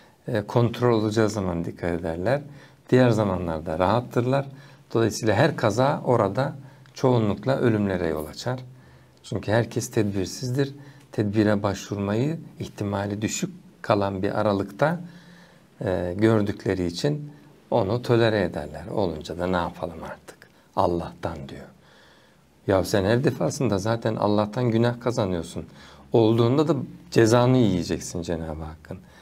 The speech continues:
Öyle, öyle de huzuruna alıp seni kim bilir ağır kusurlu olarak, e, ne kadar sana ceza verecek. Emrimi ciddiye almamış biri olarak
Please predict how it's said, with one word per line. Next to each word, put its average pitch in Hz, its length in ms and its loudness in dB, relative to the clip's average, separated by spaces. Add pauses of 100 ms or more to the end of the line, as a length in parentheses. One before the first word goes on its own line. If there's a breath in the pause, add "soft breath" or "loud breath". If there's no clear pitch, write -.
(340 loud breath)
Öyle, 131 240 4
öyle 117 280 6
de 131 40 6
huzuruna 113 480 2
alıp 117 280 0
seni 117 300 -2 (600 loud breath)
kim 127 220 6
bilir 113 320 4 (580 loud breath)
ağır 123 360 4
kusurlu 113 440 -2
olarak, 104 480 2 (680)
e, 92 140 -2 (220)
ne 110 140 0
kadar 92 240 0
sana 87 320 -6
ceza 82 380 -4
verecek. 80 400 -6 (480 loud breath)
Emrimi 98 480 2
ciddiye 98 400 -2
almamış 90 600 -2
biri 90 160 -4
olarak 82 340 -4